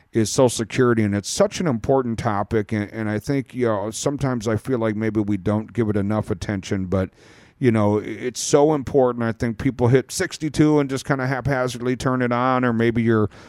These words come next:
full retirement is sixty-six or sixty-seven or whatever the number is, and you just flip it on, you know, and, and I guess there's no right or wrong answers, but I think there's educated answers, and, and it should be an, you know,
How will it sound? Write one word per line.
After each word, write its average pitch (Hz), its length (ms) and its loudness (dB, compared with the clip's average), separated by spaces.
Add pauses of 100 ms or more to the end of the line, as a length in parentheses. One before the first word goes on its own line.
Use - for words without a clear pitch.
(200)
full 139 200 8
retirement 127 560 2
is 104 80 -2
sixty-six 127 680 -2
or 110 80 -2
sixty-seven 127 760 0
or 120 80 0
whatever 113 300 2
the 107 100 0
number 120 420 2
is, 120 300 2
and 95 220 -2 (340)
you 131 80 0
just 117 220 2
flip 135 280 0
it 123 80 2
on, 127 360 0
you 131 80 -2
know, 117 180 0 (320)
and, 135 200 -2
and - 880 -6
I - 80 -4
guess 214 240 2
there's 160 180 6
no 185 160 6
right 139 240 4
or 135 80 6
wrong 123 320 2
answers, 131 560 -2
but 131 160 0
I 110 120 2
think 120 240 -2
there's 101 260 0
educated 143 600 -2
answers, 143 540 -2
and, 110 280 -2
and 107 280 -4
it 104 100 -2
should 117 240 2
be 120 200 2
an, 98 240 -4 (300)
you 120 180 0
know, 101 140 0